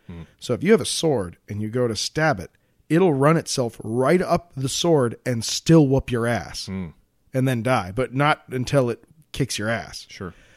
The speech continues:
Speaker 2: So they made these things called boar swords. They were very long, like, four-foot swords with a cross piece about two feet up so that the boar could only get so high up the sword and then it would
Speaker 1: Hmm.
Speaker 2: hit this cross piece and stop.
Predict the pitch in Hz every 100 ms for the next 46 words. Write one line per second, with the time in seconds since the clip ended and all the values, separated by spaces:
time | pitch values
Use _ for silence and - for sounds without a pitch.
0 | _ _ - 156 147 - 147 143 175 190
1 | 143 127 - 165 - 131 110 127 185 -
2 | 110 92 101 117 107 107 101 127 160 120
3 | 117 113 123 120 98 - 143 143 156 -
4 | - 110 101 - _ _ _ _ _ 135
5 | - 107 - 160 190 220 - 110 101 -
6 | - _ - 127 - - 196 170 170 160
7 | 143 160 - - _ _ - 151 143 -
8 | 123 143 165 139 135 135 143 131 131 -
9 | - 156 151 151 135 120 127 - 113 -
10 | 143 120 107 117 117 113 107 151 131 -
11 | - 135 - 120 107 110 - - 143 -